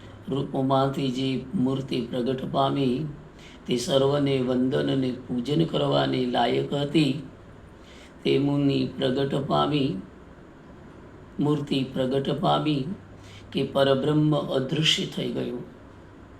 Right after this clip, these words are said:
આ પ્રગટ મૂર્તિ તે પરબ્રહ્મનું સાક્ષાત શિવજીનું સ્વરૂપ છે.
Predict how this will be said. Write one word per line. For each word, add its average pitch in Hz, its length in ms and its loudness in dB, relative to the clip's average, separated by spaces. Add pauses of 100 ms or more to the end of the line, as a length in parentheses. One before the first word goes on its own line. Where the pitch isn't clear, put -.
(720)
આ 143 200 8
પ્રગટ 143 520 0
મૂર્તિ 139 680 0 (720)
તે 139 180 2
પરબ્રહ્મનું 139 920 4
સાક્ષાત 151 720 2
શિવજીનું 143 720 0
સ્વરૂપ 127 540 -4
છે. 113 380 -8